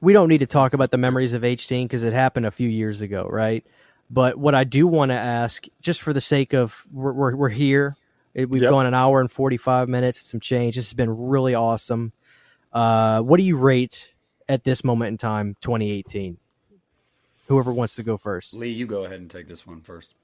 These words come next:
Speaker 2: Um, yeah, 'cause I was over the, I was over the moon for this movie when I first saw it. I was, I was freaking out. But, uh, r-, right now, it's, as it stands, it's a, I'd give it a good seven,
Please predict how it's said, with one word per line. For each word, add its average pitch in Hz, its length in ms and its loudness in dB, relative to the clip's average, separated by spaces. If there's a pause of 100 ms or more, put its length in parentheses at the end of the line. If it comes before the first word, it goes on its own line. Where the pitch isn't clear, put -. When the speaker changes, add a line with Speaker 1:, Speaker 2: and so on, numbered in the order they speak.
(120)
Speaker 2:
Um, 165 500 4 (1200)
yeah, 143 200 2
'cause 131 160 -2
I 143 100 6
was 139 140 2
over 120 220 0
the, 107 100 -8
I 151 100 2
was 139 140 0
over 120 160 -4
the 107 60 -4
moon 110 420 -4
for 110 120 -12
this 90 160 -12
movie 98 200 -6
when 98 120 -6
I 90 60 -8
first - 300 -8
saw 95 200 -4
it. 85 40 -6
I 95 100 0
was, 95 280 -6
I 98 100 -6
was 90 160 -10
freaking 95 360 -8
out. 87 180 -10
But, 110 120 -2
uh, 117 40 4 (200)
r-, 107 80 -18 (300)
right 170 340 4
now, 170 280 6
it's, 151 280 -2
as 135 220 2
it 120 60 -6
stands, 156 540 -2
it's 147 320 -4
a, 131 280 6 (300)
I'd 175 180 -2
give 165 140 4
it 131 60 2
a 127 40 0
good 117 500 0
seven, 104 1000 -4